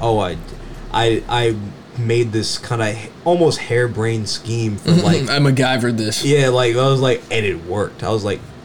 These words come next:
Speaker 1: "Ugh,
Speaker 2: <laughs>
Speaker 1: ugh."
Speaker 2: Me, me, like, trying to coordinate, like, hanging out with people.
Speaker 1: Or you're just
Speaker 2: <laughs>
Speaker 1: like, "Oh, everyone's available,
Speaker 2: Hang
Speaker 1: huh?"
Speaker 2: out with this girl at this time, then I'm meeting the boys at this time, then I gotta do this, this. That was, like, me today, dude.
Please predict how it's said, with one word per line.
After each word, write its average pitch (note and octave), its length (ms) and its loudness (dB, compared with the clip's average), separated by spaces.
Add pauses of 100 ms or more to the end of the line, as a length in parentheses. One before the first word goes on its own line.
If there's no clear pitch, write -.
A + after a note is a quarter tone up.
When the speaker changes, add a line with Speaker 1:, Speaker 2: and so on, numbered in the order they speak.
(760)
Speaker 1:
"Ugh, F#3 300 4
Speaker 2:
<laughs> - 40 -10
Speaker 1:
ugh." F#3 340 4
Speaker 2:
Me, D#3+ 200 4
me, D3+ 260 4
like, D#3 440 2
trying D3 200 2
to C3 60 2
coordinate, B2 560 2 (140)
like, A2+ 260 -2
hanging A#2+ 320 -4
out A#2 160 -2
with A2 140 -4
people. A2+ 300 -2 (360)
Speaker 1:
Or D3 240 4
you're G3 240 6
just E3 100 4
Speaker 2:
<laughs> D#3 80 6
Speaker 1:
like, B2+ 120 2 (100)
"Oh, C3 260 0
everyone's D3+ 400 4
available, E3 500 4
Speaker 2:
Hang E3 120 4
Speaker 1:
huh?" D#3+ 60 4
Speaker 2:
out D3+ 40 2
with C3+ 60 2
this D3 120 0
girl D#3 200 4
at C3 60 2
this D3 160 0
time, D3+ 240 2
then C#3+ 80 4
I'm C#3 60 4
meeting C#3+ 200 4
the C#3+ 40 4
boys D3 200 4
at C3 80 0
this C#3+ 120 2
time, C#3+ 260 4
then C3+ 80 4
I C3+ 40 2
gotta C3+ 80 4
do C3+ 120 4
this, C#3+ 220 2
this. C#3+ 360 2
That D#3 140 2
was, F#3+ 100 4
like, F3+ 120 4
me D3+ 180 6
today, B2+ 320 2
dude. A2+ 240 0